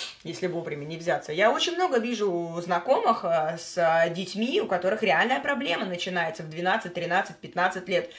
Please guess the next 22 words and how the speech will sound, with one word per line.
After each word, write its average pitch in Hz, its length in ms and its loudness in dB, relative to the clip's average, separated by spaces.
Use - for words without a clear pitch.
Ее 202 240 4
так 185 180 4
кормили, 226 460 4
девочку, 185 460 0
и - 20 -2
все, 214 260 2
она 190 320 4
уже 226 200 0
стесняется, 190 680 2
не 196 120 -2
раздевается 214 600 2
на 226 120 2
пляже, 160 420 0
она 156 280 -2
уже 190 140 0
ее 226 100 2
дразнит 208 400 2
в - 80 -16
классе 165 440 0
и 180 80 -6
так 190 200 2
далее. 196 400 -2